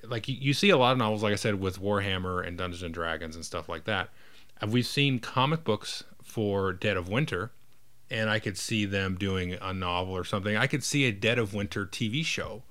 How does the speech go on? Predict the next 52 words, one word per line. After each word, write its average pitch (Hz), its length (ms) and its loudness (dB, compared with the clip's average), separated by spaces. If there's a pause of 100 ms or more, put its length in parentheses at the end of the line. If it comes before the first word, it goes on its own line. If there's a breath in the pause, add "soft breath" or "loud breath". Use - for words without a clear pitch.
(260 loud breath)
I 107 60 -2
mean, 107 160 4
we 113 100 2
have 110 180 4
The 101 100 6
Walking 104 420 2
Dead 98 300 4
and 95 140 -4
a 92 60 -6
thousand 98 340 -2
other 110 220 0
zombie 80 320 -4
things, 85 420 -10 (440 loud breath)
but 98 440 0 (320 soft breath)
I 113 120 0
could 101 160 -4
see - 280 2
that 85 300 0
existing. 110 520 -4
I 92 40 -6
mean, 101 120 -2
we 107 100 2
have 135 180 4
a 110 40 0
comic 135 260 2
book, - 200 -10
like 90 120 0
I 95 60 -4
said. 92 300 -2 (680 soft breath)
I 110 100 2
could 107 160 -4
see, 113 240 0
like, 104 200 0
Lords 113 280 4
of 107 100 -2
Hellas 110 360 2
was 95 160 -2
a 95 60 0
game 95 300 -2
that 90 140 -6
came 98 200 -4
out 95 180 -2
earlier 101 340 -2
this 85 260 -8
year, 85 340 -6 (300 soft breath)
which 92 200 -6
is 87 160 -6
weird, 101 560 2
sort 98 160 -2
of 82 200 -4 (100)
pseudo-futuristic 110 1300 0
Greek 107 600 -2